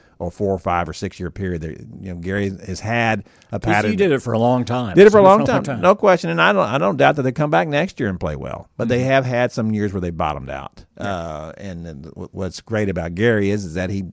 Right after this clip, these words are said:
Speaker 1: he brings his teams back from that kind of thing. It's
Speaker 2: Mm-hmm.
Speaker 1: not something that, that just goes on and on, uh, <laughs> like it has at Texas. Uh, so, uh, what the, the, and getting back to the whole Texas Bowl thing, if you can get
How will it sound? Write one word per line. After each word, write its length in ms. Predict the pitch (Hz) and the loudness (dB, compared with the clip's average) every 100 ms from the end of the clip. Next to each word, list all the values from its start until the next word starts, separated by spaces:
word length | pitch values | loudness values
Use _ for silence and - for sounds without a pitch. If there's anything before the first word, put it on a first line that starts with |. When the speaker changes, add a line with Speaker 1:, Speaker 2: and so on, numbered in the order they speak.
| - | -10
Speaker 1:
he 100 | 104 | -10
brings 280 | 85 78 76 | -8 -10 -12
his 100 | - | -10
teams 220 | 85 73 | -10 -8
back 260 | 87 90 - | -6 -8 -8
from 120 | 76 | -12
that 140 | 73 | -12
kind 140 | - 80 | -10 -10
of 60 | |
thing. 120 | 78 80 | -8 -8
It's 100 | 101 | -6
Speaker 2:
Mm-hmm. 80 | 98 | -6
Speaker 1:
not 180 | 101 95 | -6 -6
something 280 | 107 90 | -8 -8
that, 260 | 87 85 60 | -10 -10 -14
that 220 | 64 57 85 | -16 -16 -12
just 180 | 90 | -12
goes 200 | - 87 73 | -10 -10 -10
on 160 | 67 | -14
and 100 | 67 | -14
on, 300 | 73 80 76 - - - - _ - | -12 -12 -12 -16 -20 -20 -20 _ -8
uh, 300 | 101 87 90 - | -6 -6 -10 -6
<laughs> 180 | 156 110 | -4 -4
like 220 | 104 92 | -2 -2
it 80 | 101 | -2
has 220 | 92 87 | -4 -4
at 80 | 73 | -6
Texas. 420 | - 127 - - - - _ - | -2 -2 -2 -12 -18 -20 _ -6
Uh, 380 | 98 95 82 | -4 -2 -4
so, 640 | 104 151 131 120 113 110 - | -4 0 2 2 0 -4 -6
uh, 560 | 110 104 95 95 92 80 | -4 -2 -2 -4 -6 -12
what 560 | 69 85 - 151 175 175 - _ _ | -18 -18 -8 -2 -2 -4 -20 _ _
the, 180 | 120 110 | -12 -12
the, 440 | 127 - 120 120 117 | -12 -10 -4 -4 -4
and 220 | 113 104 | -6 -2
getting 220 | 151 143 | -4 -2
back 180 | 135 139 | -4 -4
to 60 | |
the 160 | 113 107 | -6 -4
whole 160 | 123 123 | -2 -2
Texas 380 | 131 143 120 101 | -4 -4 -6 -4
Bowl 200 | 107 101 | -2 -2
thing, 260 | 110 104 | -4 -4
if 120 | 92 | -4
you 140 | 113 190 | -4 -2
can 160 | 190 | -2
get 360 | 170 170 156 - | 0 0 0 -4